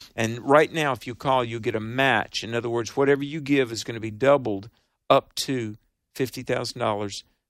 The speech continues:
Call eight seven seven, six one six, two three nine six, eight seven seven, six one six, two three nine six. Hey, Bert, you know, you and I, on Monday, we were teaching on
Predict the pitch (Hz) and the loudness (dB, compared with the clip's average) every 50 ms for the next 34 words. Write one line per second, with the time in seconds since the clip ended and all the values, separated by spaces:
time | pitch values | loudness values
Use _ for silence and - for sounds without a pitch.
0 | _ - - 131 123 117 - - 131 - - - - 147 143 139 143 135 - 139 | _ 0 2 4 4 4 4 2 0 0 0 0 0 0 -2 -2 -4 -2 -2 -2
1 | 127 113 117 113 - - 143 139 - - - 143 135 131 120 - - 113 107 - | -2 -2 -4 -4 -2 -2 -2 -2 -4 -6 -6 -4 -4 -2 -2 -2 -2 -2 -4 -6
2 | - - - - 156 151 139 131 - - 143 131 123 120 120 120 123 131 131 123 | -8 -8 -6 -6 -4 -4 -4 -6 -6 -6 -8 -8 -8 -6 -4 -2 -2 0 0 -2
3 | 131 123 - - - 131 123 117 113 - - - - - _ _ - - - _ | -2 -2 0 0 2 2 2 0 0 -2 -4 -6 -6 -8 _ _ -20 -20 -12 _
4 | - 139 156 156 139 - 156 143 139 135 127 - 139 127 113 117 113 - - 127 | 4 4 6 6 4 2 2 0 0 -2 -2 0 0 0 -2 -4 -6 -4 -4 -4
5 | - - - 127 123 - - 123 - - - - - 139 127 - - 127 123 120 | -4 -6 -6 -4 -4 -4 -4 -4 -4 -6 -6 -4 -4 -4 -4 -4 -6 -8 -6 -4
6 | 117 117 117 117 110 - - 131 127 - - - - - - _ _ - - - | -4 -2 -2 -2 -2 0 0 0 0 -2 -2 -8 -10 -10 -14 _ _ -20 -20 -20
7 | - - - - 180 160 170 175 156 185 180 180 175 170 170 160 180 180 170 160 | -20 -2 0 2 4 6 4 4 4 4 4 4 6 6 4 4 2 2 4 4
8 | 156 147 139 135 - - - - 127 127 123 123 139 165 180 185 156 143 135 131 | 4 4 4 2 0 -2 0 2 2 2 2 2 2 2 2 2 2 0 2 0
9 | 139 131 123 117 - - 170 156 - - 151 135 127 - - - 135 123 120 120 | 0 0 -2 -2 -2 0 0 0 0 -2 -4 -4 -4 -6 -4 -2 0 0 0 0